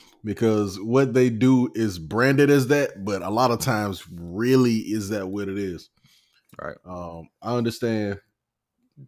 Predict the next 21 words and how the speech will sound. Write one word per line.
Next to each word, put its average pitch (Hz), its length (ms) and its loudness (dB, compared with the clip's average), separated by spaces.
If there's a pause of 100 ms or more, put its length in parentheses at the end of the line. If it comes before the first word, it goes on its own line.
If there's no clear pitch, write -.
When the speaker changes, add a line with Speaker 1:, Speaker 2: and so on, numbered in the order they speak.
(400)
Speaker 1:
I 98 80 -10
guess, 98 260 -6
journalistic 104 800 -2
integrity 101 680 -6
and 92 160 -8
trying 101 240 -6
to, 95 80 -8
like, 90 280 -8
get 95 260 -8
to 90 80 -16
the 87 100 -8
bottom 92 380 -2
of 90 160 -10
things 92 500 -8
and 80 260 -14 (220)
presenting 113 520 0
information 101 600 -6
to 92 200 -10
an 85 80 -10
audience. 87 520 -10 (300)
Speaker 2:
Right. 98 340 -14